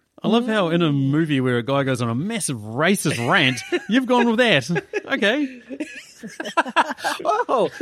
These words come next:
Speaker 2: some, like, these guys are supposed to protect society from these criminals, and they fucked up. He's been out there mugging women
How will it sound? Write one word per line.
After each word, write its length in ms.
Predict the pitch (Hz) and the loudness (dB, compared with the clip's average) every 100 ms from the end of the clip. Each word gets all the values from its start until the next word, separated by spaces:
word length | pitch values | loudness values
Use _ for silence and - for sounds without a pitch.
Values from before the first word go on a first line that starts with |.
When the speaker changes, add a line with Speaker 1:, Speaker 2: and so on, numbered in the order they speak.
| - 427 | 0 0
Speaker 2:
some, 500 | - 311 320 311 269 | 0 2 4 4 4
like, 280 | 277 254 220 | 4 2 0
these 380 | 196 294 311 277 | 0 2 4 2
guys 400 | 277 196 151 165 | 2 4 4 2
are 40 | 160 | 0
supposed 280 | 196 190 165 | 2 0 0
to 60 | |
protect 360 | 156 - 226 - | -4 0 0 2
society 840 | 185 - 180 190 170 117 143 196 | 2 4 4 4 4 4 4 2
from 280 | - 196 175 | 2 0 2
these 180 | 175 165 | 0 0
criminals, 540 | - 240 175 117 117 - _ - | 0 2 2 2 -2 -8 _ -10
and 100 | 175 | -6
they 60 | 196 | 0
fucked 280 | 247 247 | 0 0
up. 240 | 277 269 - - | 0 0 -4 -4
He's 160 | 226 254 | -2 0
been 140 | 247 | 0
out 160 | 240 214 | 0 2
there 140 | 208 | 2
mugging 400 | 208 208 208 190 | 2 2 2 2
women 500 | 190 196 196 190 | 2 2 2 0